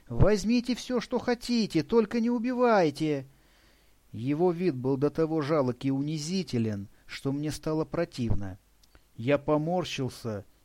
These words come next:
и с отвращением сплюнул. «Пойдем отсюда», —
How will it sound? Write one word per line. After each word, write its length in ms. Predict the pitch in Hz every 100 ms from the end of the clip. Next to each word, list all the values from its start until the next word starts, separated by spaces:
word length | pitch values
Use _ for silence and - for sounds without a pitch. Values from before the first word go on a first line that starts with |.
| _
и 100 | 147
с 100 | 147
отвращением 840 | 139 135 139 - 156 160 131 120
сплюнул. 680 | - - 135 131 117 104 98 - _ _ _ _ _ _ _
«Пойдем 480 | - 214 233 269 147
отсюда», — 580 | 113 - 117 104 101